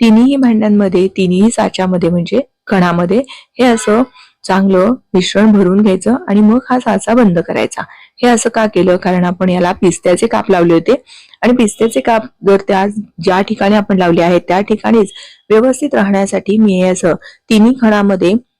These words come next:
मिश्रण भरून घेतलं आणि मग बंद केला साचा आणि चांगलं हे असं घट्ट दाबून व्यवस्थित मोदक तयार करून घेतला. बघा काय मस्त कळ्या आल्या आहेत आणि रंग तर बघा काय सुरेख आलेला आहे, कारण आपण यामध्ये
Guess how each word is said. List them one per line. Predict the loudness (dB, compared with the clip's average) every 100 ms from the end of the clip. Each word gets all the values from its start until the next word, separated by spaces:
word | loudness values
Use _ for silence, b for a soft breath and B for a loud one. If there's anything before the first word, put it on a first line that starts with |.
| _ _ _ _ _ -4
मिश्रण | 0 2 2 2
भरून | 2 2 2
घेतलं | 2 0 -2 -2
आणि | -2 -2
मग | 0 -2 -2
बंद | -4 -2 -2
केला | 0 0
साचा | 0 -2 -2
आणि | -2 -2 -2
चांगलं | -2 0 2
हे | 2 2
असं | 0 -4
घट्ट | -4 -6 -4 -2
दाबून | -2 -2 -2 -4 -6 b b b b -2
व्यवस्थित | 0 2 0 -4 -2
मोदक | 0 0 -2 0
तयार | -2 -2
करून | -2 -4 -2
घेतला. | -2 -4 -12 -16 _ _ _
बघा | -2 -2 -2
काय | -2 -2
मस्त | -2 -2 -4 -2
कळ्या | 0 0
आल्या | 2 2
आहेत | 2 0 -2
आणि | -2 0
रंग | 2 0 0 0
तर | 0
बघा | 0 -2
काय | -2 -4
सुरेख | -2 0 2 2
आलेला | 0 0 0
आहे, | 0 -2
कारण | -2 -2
आपण | -4 -4 -2
यामध्ये | 0 0 0 2 0